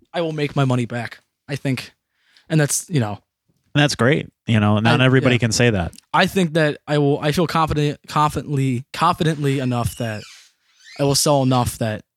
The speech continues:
Speaker 1: and I'm not even try-, it's not even I'm trying to make my money back, but I think I will eventually just end up being like, "Wow, I made my money back." Like,
Speaker 2: Which, uh,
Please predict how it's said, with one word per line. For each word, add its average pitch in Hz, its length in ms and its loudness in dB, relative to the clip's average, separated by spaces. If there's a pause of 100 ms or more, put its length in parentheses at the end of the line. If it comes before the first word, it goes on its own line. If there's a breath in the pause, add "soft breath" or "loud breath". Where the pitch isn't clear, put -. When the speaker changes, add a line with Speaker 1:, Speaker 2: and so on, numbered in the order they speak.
(140)
Speaker 1:
and 185 100 2
I'm 226 120 4
not 214 100 4
even 165 160 2
try-, 170 160 0
it's 175 100 0
not 208 100 2
even 175 140 2
I'm 151 80 2
trying 160 220 2
to 147 60 2
make 147 180 2
my 135 80 0
money 127 180 0
back, 113 220 -4
but 123 80 -2
I 127 40 0
think 151 180 -2
I 131 200 -4
will 135 200 0
eventually 135 400 0
just 113 160 -6
end 131 120 -2
up 117 140 -4 (100)
being 123 200 -4
like, 117 100 -8
"Wow, 123 200 -2
I 117 60 -6
made 117 140 -2
my 113 80 -4
money 113 180 -2
back." 104 320 -10
Like, 107 200 -14 (800)
Speaker 2:
Which, 127 240 0
uh, 120 200 4